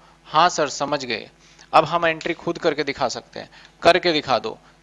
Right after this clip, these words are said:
जल्दी जल्दी। पहली एंट्री, कैश को डेबिट करना है, तो कैश अकाउंट डेबिट,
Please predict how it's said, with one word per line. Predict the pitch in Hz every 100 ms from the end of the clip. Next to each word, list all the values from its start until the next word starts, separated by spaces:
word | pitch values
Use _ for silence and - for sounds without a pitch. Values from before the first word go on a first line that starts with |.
| _ -
जल्दी | 151 165
जल्दी। | 151 131 113 107 - - _ -
पहली | 156 165 175
एंट्री, | 143 117 117 107 - - _ -
कैश | 156 165 190 -
को | 170 143
डेबिट | 120 120 123 131
करना | 147 143 147
है, | 156 185 185 _ _ -
तो | 143 -
कैश | 156 170 175
अकाउंट | 160 139 131 117
डेबिट, | 110 110